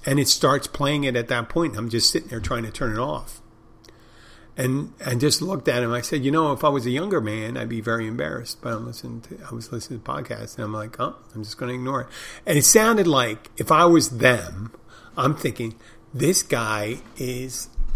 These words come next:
listening to a book on tape, and they're, he's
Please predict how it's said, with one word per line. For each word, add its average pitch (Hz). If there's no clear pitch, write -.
listening 123
to 123
a 113
book 110
on 143
tape, 104
and 139
they're, 139
he's 135